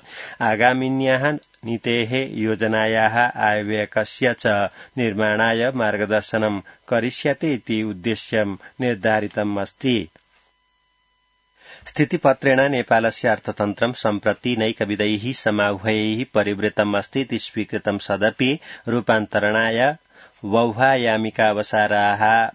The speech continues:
प्रशस्त मात्रायां वर्तन्ते इति निष्कर्षः प्रकाशितोऽस्ति। आर्थिक स्थितिपत्रे स्थिर सर्वकारेण निवेशन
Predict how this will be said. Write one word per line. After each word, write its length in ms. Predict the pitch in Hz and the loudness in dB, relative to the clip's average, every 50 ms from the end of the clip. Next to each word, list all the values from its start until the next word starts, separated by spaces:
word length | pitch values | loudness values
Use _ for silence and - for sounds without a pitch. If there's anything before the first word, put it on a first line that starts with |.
| _ - | _ -4
प्रशस्त 400 | - 110 - - 127 - - - | -4 -2 -2 -2 -4 -4 -4 -4
मात्रायां 840 | 107 104 104 101 95 - - 104 101 101 104 104 110 113 113 113 113 - 120 | -2 0 0 -2 -2 -2 0 0 0 2 2 0 0 0 0 -4 -6 -8 -8
वर्तन्ते 640 | 117 101 104 104 98 - 107 107 107 - - 131 120 | -6 -4 -2 -4 -4 -2 -4 -4 -4 -2 -2 -4 -4
इति 220 | 101 - 113 104 | -4 -4 -4 -4
निष्कर्षः 520 | 101 101 - - - 107 - - 117 110 - - | -4 -4 -6 -4 -6 -4 -4 -2 -4 -4 -4 -2
प्रकाशितोऽस्ति। 1000 | - 107 - 107 101 - - 110 101 - 107 104 - - - 131 123 110 92 78 _ _ _ - - - - - - - - | -4 -2 0 0 -2 -2 -4 -10 -6 -4 -6 -6 -6 -4 -2 0 0 0 -2 -4 _ _ _ -20 -16 -14 -14 -16 -14 -6 -2
आर्थिक 380 | 127 113 110 - - 104 - | 0 0 0 0 -4 -4 -4
स्थितिपत्रे 800 | 107 - - - 113 98 98 101 - - 107 - - 120 120 131 | -4 -4 -4 -8 -8 -6 -6 -4 0 0 0 0 0 -4 -4 -4
स्थिर 680 | - - - _ _ - - - - - - 131 117 107 | -4 -8 -18 _ _ -20 -20 -20 -12 -4 -4 -2 -2 -2
सर्वकारेण 960 | - - 110 101 101 101 104 - - 107 104 104 104 107 107 113 113 120 123 - _ _ _ - 120 | -4 -4 -4 -4 -2 -2 -4 0 2 2 2 2 2 0 0 2 0 0 -2 -6 _ _ _ -8 -4
निवेशन 600 | 110 107 110 117 107 117 131 131 - - 117 | -4 -2 -2 -2 0 0 -2 -2 -2 -2 -2